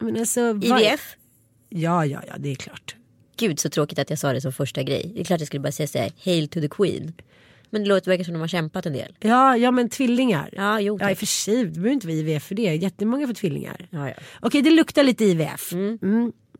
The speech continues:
Speaker 1: Men nu har vi fördomar.
Speaker 2: Ja, men det har vi ju jämt.
Speaker 1: Det spelar ingen roll, det är fantastiskt. Men
Speaker 2: Vi är
Speaker 1: den
Speaker 2: jätteglada för
Speaker 1: showen,
Speaker 2: Beyoncé.
Speaker 1: den showen, den bildscenen hon har lagt upp.
Speaker 2: Ja, men det är
Speaker 1: Gud,
Speaker 2: från
Speaker 1: jag
Speaker 2: Paper.
Speaker 1: ångrar mig. Vad
Speaker 2: Vad,
Speaker 1: är
Speaker 2: vad, vad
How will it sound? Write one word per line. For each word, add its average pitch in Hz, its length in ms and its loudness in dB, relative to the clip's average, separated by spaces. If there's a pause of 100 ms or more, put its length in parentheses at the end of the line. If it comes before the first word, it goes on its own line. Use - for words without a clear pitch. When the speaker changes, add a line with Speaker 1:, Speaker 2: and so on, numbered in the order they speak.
(140)
Speaker 1:
Men 233 180 0
nu 220 600 4
har 202 140 4
vi 175 80 0
fördomar. 143 580 -2 (300)
Speaker 2:
Ja, 156 120 -6
men 160 140 -2
det 214 60 0
har 233 140 4
vi 196 80 2
ju 151 140 4
jämt. 147 240 0
Speaker 1:
Det 285 80 6
spelar 381 260 4
ingen 330 200 6
roll, 302 240 6
det 254 80 4
är 277 40 4
fantastiskt. 277 760 2
Men 254 180 2
Speaker 2:
Vi 233 80 0
är 214 40 2
Speaker 1:
den 294 160 6
Speaker 2:
jätteglada 277 300 4
för 415 260 6
Speaker 1:
showen, 208 120 4
Speaker 2:
Beyoncé. 147 420 2
Speaker 1:
den 269 220 4
showen, 208 880 2 (340)
den 285 280 4
bildscenen 320 760 4
hon 175 140 4
har 151 60 0
lagt 151 220 -6
upp. - 300 -12 (200)
Speaker 2:
Ja, 220 120 0
men 233 120 0
det 269 60 2
är - 20 4
Speaker 1:
Gud, 339 140 6
Speaker 2:
från 185 80 4
Speaker 1:
jag 233 120 4
Speaker 2:
Paper. 330 120 6
Speaker 1:
ångrar 285 380 4
mig. 170 180 4
Vad 214 240 0
Speaker 2:
Vad, 269 200 6
Speaker 1:
är 339 320 8
Speaker 2:
vad, 285 120 6
vad 277 40 0